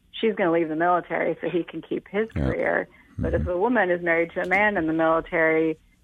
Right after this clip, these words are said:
Speaker 1: they're gonna follow him and she'll make the sacrifice. So
Speaker 2: So w-,
Speaker 1: largely
Speaker 2: we're
Speaker 1: because of those norms,
Speaker 2: Mm-hmm.
Speaker 1: the demographics are changing slowly.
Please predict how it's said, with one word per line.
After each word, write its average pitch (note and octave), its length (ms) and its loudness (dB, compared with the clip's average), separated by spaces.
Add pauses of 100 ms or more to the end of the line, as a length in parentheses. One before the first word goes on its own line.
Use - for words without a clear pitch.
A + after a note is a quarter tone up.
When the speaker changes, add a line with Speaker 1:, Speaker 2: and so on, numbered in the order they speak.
(360)
Speaker 1:
they're E3+ 160 2
gonna E3+ 220 -4
follow E3 300 2
him D#3+ 380 0
and D#3 240 -2
she'll D#3+ 160 0
make - 260 -6
the D#3+ 140 -8
sacrifice. - 600 -4 (440)
So F3 360 2 (200)
Speaker 2:
So A2 460 4 (200)
w-, B2 200 2
Speaker 1:
largely F#3+ 240 4
Speaker 2:
we're G#3 60 -8
Speaker 1:
because F#3+ 360 -2
of G3 140 -2
those G3+ 220 -4
norms, G#3+ 500 0
Speaker 2:
Mm-hmm. F2+ 240 2
Speaker 1:
the E3+ 100 -6
demographics E3 720 -2
are E3+ 80 -8
changing D#3+ 520 -10
slowly. - 500 -4